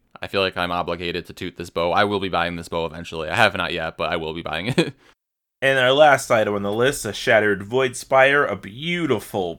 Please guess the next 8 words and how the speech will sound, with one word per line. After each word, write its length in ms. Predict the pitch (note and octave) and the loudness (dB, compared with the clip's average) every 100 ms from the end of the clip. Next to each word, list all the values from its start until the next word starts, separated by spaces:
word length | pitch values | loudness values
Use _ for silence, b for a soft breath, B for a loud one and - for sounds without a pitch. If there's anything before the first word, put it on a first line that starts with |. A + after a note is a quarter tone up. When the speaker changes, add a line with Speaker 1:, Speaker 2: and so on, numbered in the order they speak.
| - | -12
Speaker 2:
purple 640 | - D3+ D#3+ - G#2+ F2+ G2+ A2+ _ | -6 -2 -2 -2 -4 -6 -10 -20 _
Mace 400 | C#3 F3+ D3 - | -8 -6 -6 -6
Windu 560 | B2 D#3 D3 A2+ G2 E2+ | -4 -4 -4 -6 -8 -2
double-handed 920 | D3+ C#3 G#2+ F#2 D3 D3+ D3+ A#2 G2 | -2 -2 -6 -8 -4 -2 -2 -4 -6
lightsaber 1080 | A2 A2 D3 D#3 - - D#3 C3+ C3 A2 - | -6 -2 0 0 -6 -4 -4 -2 0 -2 -4
shattered 1000 | - - - - - F3 G3 E3+ B2+ A2 | -12 -10 -6 -6 -4 0 0 0 -2 -4
rock 600 | B2 C#3 F3 F3+ F#3+ - | -8 0 2 2 -2 -8
staff. 800 | - - D3+ C3 G2 D2+ - | -14 0 2 4 4 0 -4